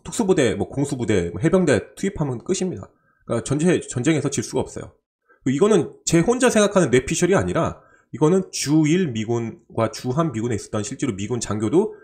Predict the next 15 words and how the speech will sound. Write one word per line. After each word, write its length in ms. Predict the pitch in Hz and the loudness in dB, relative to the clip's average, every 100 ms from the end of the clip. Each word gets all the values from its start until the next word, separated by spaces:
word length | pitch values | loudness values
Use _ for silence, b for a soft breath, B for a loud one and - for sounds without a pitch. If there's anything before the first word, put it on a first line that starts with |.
| B B _ _ 98 | B B _ _ -10
음, 260 | 95 82 - - | -10 -10 -12 -12
인터뷰를 300 | - 185 175 | -4 -2 -2
통해서 220 | 151 104 | -2 -2
얘기한 260 | 104 131 | -2 -2
거예요. 180 | 101 80 | -2 -2
여러분, 240 | 110 147 95 | -2 -4 -10
이, 140 | - 120 - | -12 -14 -10
그, 300 | 113 101 92 - | -4 -2 -2 -4
찾아보시면, 460 | - 202 165 - 123 | -4 -2 -2 -2 -2
저도 180 | 156 - | 0 0
그 100 | 180 | 0
인터뷰 320 | 151 - 190 | 0 0 2
보고 140 | 185 98 | 4 2
알았어요. 320 | 92 80 - b b b - | 0 -4 -10 b b b -4
그 560 | 135 131 123 104 82 | 0 4 4 2 0